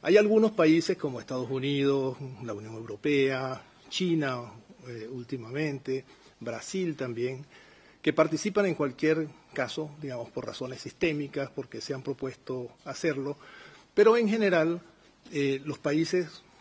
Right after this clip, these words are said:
cuando se interesan, eh, en un caso, pues tratan de participar como terceras partes. Pero aparte de eso, yo creo que es importante también, eh, que quede claro,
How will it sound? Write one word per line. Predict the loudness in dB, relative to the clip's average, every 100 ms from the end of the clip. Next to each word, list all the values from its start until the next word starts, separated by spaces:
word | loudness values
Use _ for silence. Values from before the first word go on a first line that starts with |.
| -6
cuando | -4 -2
se | -4
interesan, | -6 -4 -2 -2 -2 -4 -6 -14 -20 -20 -20 _ -16
eh, | -8 -4 -4 -4
en | -6 -4
un |
caso, | -2 -2 -2 -6 -8 -14
pues | -14 -14
tratan | -10 -8 -6 -8
de |
participar | -8 -12 -16 -16 -12 -10
como | -10 -10
terceras | -10 -14 -14 -14
partes. | -18 -20 -20 -20 -20 -20 -20 -20 -20 -20 -14 0
Pero | 4
aparte | 6 4 6 4
de | 4 2
eso, | -6 -12 -16 -20 _ _ _ _ _ _ _ -12 -2
yo | 0
creo | 2 2
que | 2
es |
importante | 2 -2 -2 -4 -2 -4
también, | -4 -6 -6 -6 -10 -14
eh, | -10 -8
que | -8 -6
quede | -2 0
claro, | -2 -4 -4 -8